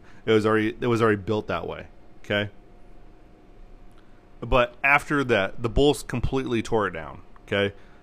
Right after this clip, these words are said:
Thirteen and thirty-seven, seventeen and sixty-four, fifteen and sixty-seven, twenty-one and sixty-one for the next four years, okay?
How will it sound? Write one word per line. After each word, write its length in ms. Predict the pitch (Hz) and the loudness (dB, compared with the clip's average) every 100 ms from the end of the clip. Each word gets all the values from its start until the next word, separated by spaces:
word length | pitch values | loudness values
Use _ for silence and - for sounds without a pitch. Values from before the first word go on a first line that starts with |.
| - | -6
Thirteen 380 | 120 117 135 127 | -2 0 0 0
and 120 | 120 | 2
thirty-seven, 720 | 117 113 101 107 101 101 98 | 2 0 0 0 0 0 -4
seventeen 560 | - 107 104 104 - 104 | -4 -2 -2 -2 -4 -4
and 120 | 95 | -4
sixty-four, 800 | - 95 95 85 85 87 87 85 - | -6 -6 -8 -8 -4 -4 -4 -8 -6
fifteen 360 | 117 104 117 104 | -4 -4 -6 -6
and 160 | 92 | -6
sixty-seven, 840 | - 95 - 87 - 87 85 87 85 - - - - | -8 -10 -10 -12 -6 -4 -4 -8 -10 -14 -20 -12 0
twenty-one 440 | 135 135 120 117 | 2 4 2 0
and 120 | 104 | -2
sixty-one 560 | - 107 - 95 95 92 | -6 -8 -6 -4 -4 -4
for 100 | 92 | -8
the 80 | 90 | -8
next 240 | 87 - | -8 -10
four 200 | - 85 | -10 -8
years, 360 | 71 64 - - - - - - - - - - - | -8 -14 -16 -20 -20 -20 -20 -20 -20 -20 -20 -20 -12
okay? 320 | - 107 101 | 0 2 2